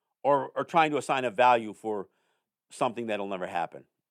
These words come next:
I mean, I, I, look, the first three casinos that were licensed by the state, none of the three are doing that well.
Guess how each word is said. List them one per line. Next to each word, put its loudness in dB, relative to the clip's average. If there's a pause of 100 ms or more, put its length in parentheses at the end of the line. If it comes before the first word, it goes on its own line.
(1000)
I 6
mean, 4
I, 6
I, 4 (460)
look, 2 (540)
the -2
first 2
three -6
casinos -4
that 4
were 0
licensed 0
by 0
the -4
state, -6
none -2
of -2
the -4
three -6
are 0
doing -8
that -8
well. -10